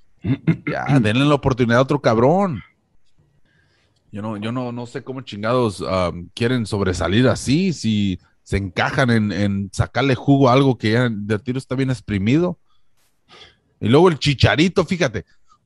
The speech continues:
Speaker 2: a tener a pinche al, al,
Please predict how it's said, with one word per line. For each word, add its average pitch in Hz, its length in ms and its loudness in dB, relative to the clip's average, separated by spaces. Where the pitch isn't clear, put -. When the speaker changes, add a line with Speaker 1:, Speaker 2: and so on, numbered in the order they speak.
Speaker 2:
a 120 140 0
tener 143 420 4
a 202 140 2
pinche 165 680 4
al, 101 840 0
al, 143 240 2